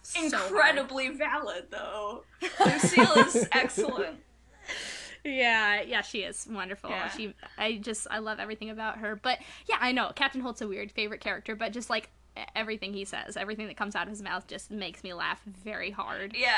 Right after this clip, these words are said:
Speaker 2: Andre Braugher, I don't know how to pronounce his last name, but he's,
Speaker 1: I don't either.
Speaker 2: he does a really good job as Holt. Like, I think sometimes his character, his characterization can be really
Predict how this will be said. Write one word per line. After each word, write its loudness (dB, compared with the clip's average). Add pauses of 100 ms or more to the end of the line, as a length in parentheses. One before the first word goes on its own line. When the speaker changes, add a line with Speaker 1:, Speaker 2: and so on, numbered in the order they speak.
Speaker 2:
Andre 2
Braugher, 2
I 2
don't -8
know -4
how -4
to -10
pronounce -10
his -18
last -10
name, -8
but 2
he's, -8
Speaker 1:
I -4
don't -6
either. -12
Speaker 2:
he 0
does -4
a 0
really -6
good -6
job 0
as -10
Holt. -8 (320)
Like, 0
I 0
think -6 (600)
sometimes -2 (140)
his -8
character, -2 (140)
his -8
characterization -4
can -10
be -12
really -10